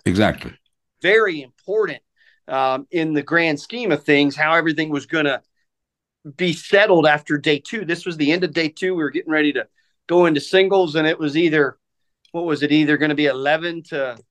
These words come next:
Speaker 1: Yeah.
Speaker 2: to five or
Speaker 1: Or
Speaker 2: ten and a half, five and a half, whatever the
Speaker 1: Yeah,
Speaker 2: case
Speaker 1: big
Speaker 2: was.
Speaker 1: half point.
Speaker 2: That's
Speaker 1: Yeah.
Speaker 2: a huge difference
Speaker 1: Absolutely.
Speaker 2: in a Ryder Cup. And again, we're sitting here talking about the half point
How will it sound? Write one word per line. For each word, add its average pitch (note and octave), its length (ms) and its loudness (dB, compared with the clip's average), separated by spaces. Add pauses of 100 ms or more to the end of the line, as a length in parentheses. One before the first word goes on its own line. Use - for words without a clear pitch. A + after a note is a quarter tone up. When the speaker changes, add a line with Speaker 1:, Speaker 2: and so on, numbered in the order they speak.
(160)
Speaker 1:
Yeah. G#2 380 0 (100)
Speaker 2:
to D3 120 -8 (120)
five G#3 420 2 (180)
or G#2 360 4
Speaker 1:
Or - 40 -2
Speaker 2:
ten F3+ 200 -4
and E3+ 100 -6
a - 20 -8
half, E3 220 -8
five F3 240 0
and C3 100 -8
a B2+ 40 -12
half, A2+ 140 -6
whatever D#3+ 280 -4
the B2+ 80 0
Speaker 1:
Yeah, - 160 -6
Speaker 2:
case G2 160 -6
Speaker 1:
big C#3+ 160 4
Speaker 2:
was. C3 80 6
Speaker 1:
half D3 180 4
point. - 300 0 (100)
Speaker 2:
That's G#3+ 200 2
Speaker 1:
Yeah. - 60 -4
Speaker 2:
a - 20 -10
huge C4+ 880 0
difference - 640 -4
Speaker 1:
Absolutely. C3 320 0
Speaker 2:
in D#3 60 2
a D3+ 60 2
Ryder F3 320 2
Cup. D3 320 0
And D3+ 100 -6
again, D3+ 280 -6
we're D#3+ 100 -8
sitting F#3+ 200 -8
here D3+ 80 -2
talking D#3+ 200 0
about D3+ 180 0
the B2+ 60 -4
half D3+ 360 -6
point D3 300 -2